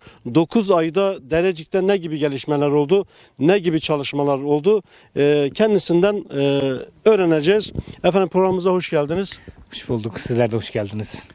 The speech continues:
Speaker 1: Ee, çok teşekkürler. Ee, sekiz dokuz ay önceki Derecik nasıldı? Ee, şimdi Derecik nasıl? Neler yaptınız? Biraz anlatır mısınız?
Speaker 2: Tabii öncelikle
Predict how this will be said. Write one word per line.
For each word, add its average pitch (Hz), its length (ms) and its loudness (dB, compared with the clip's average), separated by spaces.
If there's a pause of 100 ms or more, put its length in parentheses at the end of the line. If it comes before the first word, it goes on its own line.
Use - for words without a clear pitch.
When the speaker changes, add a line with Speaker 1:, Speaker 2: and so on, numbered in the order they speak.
(300)
Speaker 1:
Ee, 117 280 2
çok 156 200 -2
teşekkürler. 139 600 -2 (420)
Ee, 160 360 2 (320)
sekiz 185 520 0
dokuz 196 300 0
ay 202 140 0
önceki 196 680 0
Derecik 165 600 0
nasıldı? 180 680 0 (460)
Ee, 139 380 2 (160)
şimdi 190 420 0
Derecik 156 400 0 (320)
nasıl? 156 580 2
Neler 185 240 2
yaptınız? 160 540 -4
Biraz 175 340 0
anlatır 160 300 -2
mısınız? 120 400 -8 (600)
Speaker 2:
Tabii 170 200 4
öncelikle 170 680 0